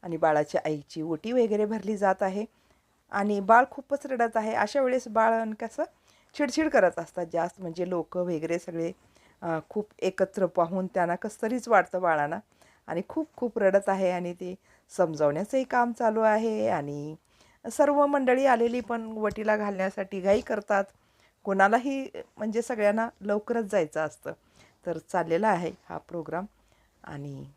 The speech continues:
पहा, आणि मी पण आपलं जे घेऊन गेलेलं होतं ते घातले वटीला. आणि आम्हाला आता लवकर निघायचा होता, कारण पाळणा घालायलाच खूप उशीर झाला आणि मग आम्हाला पुढे जायला पण खूप उशीर होईल. आता हे पाळणा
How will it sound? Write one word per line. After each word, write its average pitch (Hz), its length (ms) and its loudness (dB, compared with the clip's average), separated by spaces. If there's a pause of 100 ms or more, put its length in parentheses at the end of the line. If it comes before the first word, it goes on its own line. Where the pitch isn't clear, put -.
पहा, 160 200 -10 (1900)
आणि 156 200 -4
मी 185 180 0
पण 226 300 0 (180)
आपलं 175 240 -6
जे 175 280 -4 (140)
घेऊन 180 240 -4
गेलेलं 180 340 2
होतं 185 320 -4 (520)
ते 165 300 0
घातले 170 340 -4
वटीला. 165 460 -4 (420)
आणि 180 180 -2
आम्हाला 175 320 2
आता 196 160 0
लवकर 220 360 0
निघायचा 285 400 -4
होता, 220 280 -6
कारण 233 260 -6 (540)
पाळणा 233 280 6
घालायलाच 285 440 2
खूप 269 240 -10
उशीर 247 260 -8
झाला 233 340 -4 (440)
आणि 185 180 -2
मग 233 160 2
आम्हाला 226 300 4
पुढे 214 300 -2
जायला 233 240 0
पण 233 240 -6
खूप - 220 -14
उशीर 247 280 -6
होईल. 226 240 0 (500)
आता 190 200 0
हे 247 100 6
पाळणा 247 460 2